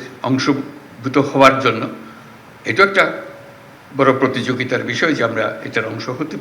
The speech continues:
পেরেছি, এবং হওয়ার সঙ্গে সঙ্গে দায়িত্বও বাড়ল। এটা যেন আমরা নামিয়ে না ফেলি, উত-, আমাদের যে মান, সে মানে যেন আমরা নিচের দিকে ন-, না গিয়ে বরং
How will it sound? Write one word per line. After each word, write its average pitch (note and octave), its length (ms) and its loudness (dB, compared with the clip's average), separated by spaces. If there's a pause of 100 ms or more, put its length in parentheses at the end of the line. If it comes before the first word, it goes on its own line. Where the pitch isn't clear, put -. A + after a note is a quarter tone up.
পেরেছি, D3 380 4 (460)
এবং A#2+ 240 -8
হওয়ার B2+ 280 2
সঙ্গে D3+ 220 6
সঙ্গে G#3+ 240 -2
দায়িত্বও C3+ 440 4
বাড়ল। - 260 2 (1400)
এটা C3+ 180 6
যেন C#3+ 180 6
আমরা D3+ 200 6
নামিয়ে C3 480 6
না C#3 160 10
ফেলি, B2 220 -2
উত-, - 280 -6 (140)
আমাদের C3 340 2
যে B2+ 100 -2
মান, C3 340 6
সে C#3 160 2
মানে A#2+ 260 2
যেন B2 160 4
আমরা B2 220 0 (1200)
নিচের D3+ 280 2
দিকে A#2 260 -6
ন-, B2 320 -4 (320)
না A#2+ 180 -2
গিয়ে D3 180 0
বরং D3+ 260 4